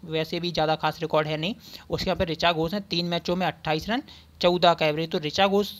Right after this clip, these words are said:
अच्छी प्लेयर हैं, पर इनको बैटिंग में उतना ज़्यादा मौका नहीं मिलता क्योंकि बैटिंग इनकी भी नीचे आती है। उसके यहाँ पे पूजा वस्ट्राकर हैं, चार मैचों में बाईस रन, बाईस का एवरेज, एक विकेट है। उसके यहाँ पे स्नेहा राणा का देखेंगे तो चार मैच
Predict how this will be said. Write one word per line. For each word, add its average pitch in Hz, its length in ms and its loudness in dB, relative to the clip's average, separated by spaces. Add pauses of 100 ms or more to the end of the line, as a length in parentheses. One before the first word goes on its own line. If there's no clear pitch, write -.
(240)
अच्छी 151 300 0
प्लेयर 196 300 2
हैं, 233 100 4
पर 185 160 0
इनको 185 280 0
बैटिंग 160 340 0
में 180 80 0
उतना 170 220 -2
ज़्यादा 175 200 2
मौका 165 280 -2
नहीं 165 180 -4
मिलता 175 340 -4 (400)
क्योंकि 165 180 -10
बैटिंग 160 280 -2
इनकी 170 240 -6
भी 180 100 -4
नीचे 165 260 -6
आती 170 280 -2
है। 262 100 -4 (880)
उसके 175 240 -4
यहाँ 190 80 0
पे 190 80 -4
पूजा 180 260 0
वस्ट्राकर 175 580 0
हैं, 220 100 -4
चार 165 300 0
मैचों 170 240 -4
में 190 160 -2
बाईस 151 320 -2
रन, 220 160 -2 (360)
बाईस 156 300 0
का 180 120 0
एवरेज, 175 300 -2 (160)
एक 165 220 -2
विकेट 160 300 -2
है। 262 100 -2 (600)
उसके 170 200 -4
यहाँ 170 120 0
पे 180 120 4
स्नेहा 170 280 0
राणा 160 280 0
का 175 100 2
देखेंगे 175 320 -2
तो 202 80 0
चार 151 280 2
मैच 156 220 -2